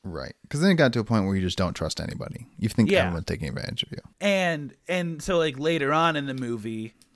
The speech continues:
Speaker 2: when he's not as trustworthy, when he gets a little bit more cutthroat, you know, it kinda starts to get full circle in that aspect.
Speaker 1: Yeah, bus-, it's, uh, it's show business. Um, dude, the freaking music in this movie.
Speaker 2: It's very
Speaker 1: So,
Speaker 2: good.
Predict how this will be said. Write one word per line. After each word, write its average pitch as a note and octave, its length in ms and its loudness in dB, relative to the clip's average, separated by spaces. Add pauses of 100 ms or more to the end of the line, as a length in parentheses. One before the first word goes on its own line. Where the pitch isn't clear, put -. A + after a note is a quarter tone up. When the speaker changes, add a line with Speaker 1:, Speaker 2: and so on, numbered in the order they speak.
Speaker 2:
when A#2 200 -8
he's A3+ 440 2
not D3+ 220 2
as C3 120 -6
trustworthy, B2 720 -4
when A#2+ 180 -10
he G#3+ 300 -2
gets F3 220 -2
a C3+ 60 -6
little A#2+ 240 -4
bit A#2+ 180 -4
more A#2 200 -8
cutthroat, A2 880 -6
you D#3+ 120 -6
know, B2+ 260 -2
it D3 140 -2
kinda F3+ 280 2
starts D3+ 320 -2
to D#3+ 60 -4
get C#3+ 280 0
full D#3+ 240 0
circle C3 500 -2 (300)
in D3+ 160 -4
that C3+ 180 4
aspect. - 680 -6 (100)
Speaker 1:
Yeah, C#3+ 140 4
bus-, G#2 240 2 (100)
it's, G#2+ 320 0
uh, B2 200 6
it's A#2+ 100 0
show C#3 180 8
business. F2+ 460 2 (100)
Um, A2 460 10 (120)
dude, C#3+ 520 8 (120)
the G2 180 -2
freaking C#3+ 560 2
music G#2 340 4
in F#2 80 4
this F2+ 160 0
movie. - 480 -6
Speaker 2:
It's - 220 -4
very B2 480 6
Speaker 1:
So, A2+ 60 6
Speaker 2:
good. A2+ 340 0